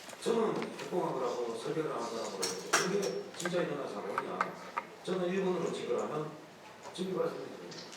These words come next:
우리 원자력 발전소는 백오십 기압의 원전을 하고 있고 철근 콘크리트 두께가 몇 센치입니다. 이런 놈은 지진 난다고 해서,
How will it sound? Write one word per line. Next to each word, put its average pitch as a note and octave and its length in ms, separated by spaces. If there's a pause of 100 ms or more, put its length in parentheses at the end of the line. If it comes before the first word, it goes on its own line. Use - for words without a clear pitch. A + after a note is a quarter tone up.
(880)
우리 D#3+ 120
원자력 F#3 400
발전소는 D#3+ 840 (300)
백오십 D3+ 460
기압의 A2 360
원전을 F#2+ 360
하고 F2 260
있고 D#2+ 380 (800)
철근 F#3+ 340
콘크리트 F3 520
두께가 B2+ 340
몇 E3 180
센치입니다. - 560 (1040)
이런 G#3+ 240
놈은 E3+ 300
지진 F#3 280
난다고 D3 380
해서, D#3 340